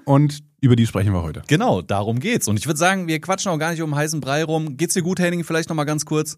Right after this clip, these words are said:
Speaker 1: Super.
Speaker 2: Ja?
Speaker 1: Wenn ich, wenn ich mit dir hier im Podcast-Studio sitze, dann bin ich immer, äh, tiefenentspannt und freue mich auf die aktuelle Folge.
Speaker 2: Okay, sehr geil. Ich hoffe, euch da draußen geht's auch super und ihr seid motiviert,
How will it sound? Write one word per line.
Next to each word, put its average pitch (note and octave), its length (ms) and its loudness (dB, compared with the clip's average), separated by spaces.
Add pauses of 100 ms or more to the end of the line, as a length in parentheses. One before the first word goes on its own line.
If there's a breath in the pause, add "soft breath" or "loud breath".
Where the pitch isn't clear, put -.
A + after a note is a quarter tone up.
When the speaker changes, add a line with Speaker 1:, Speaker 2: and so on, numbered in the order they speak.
(220 soft breath)
Speaker 1:
Super. A2 540 4
Speaker 2:
Ja? G#2 160 2
Speaker 1:
Wenn A#2+ 80 6
ich, - 260 -4
wenn A#2 120 2
ich A#2 120 0
mit B2 200 2
dir E3 160 4
hier D3 200 6
im C3 120 2
Podcast-Studio A#2 680 -2
sitze, G#2+ 380 0
dann G#2 220 0
bin A2 120 2
ich G#2 100 -2
immer, G2+ 480 2
äh, F2+ 220 0
tiefenentspannt A#2 840 -2
und G2+ 360 2
freue A#2 440 2
mich A#2+ 200 2
auf G2+ 120 -4
die - 100 -4
aktuelle D2+ 320 -6
Folge. C#2+ 360 -10
Speaker 2:
Okay, E2 300 -8
sehr D2 240 -8
geil. D#2 220 -4
Ich G#2+ 100 -2
hoffe, E3 180 2
euch D#3 200 2
da D3 100 0
draußen C3+ 300 -2
geht's C3 180 -6
auch C3 220 -4
super C3+ 580 0
und A#2 280 -2
ihr A2+ 160 0
seid G#2+ 260 0
motiviert, B2 680 0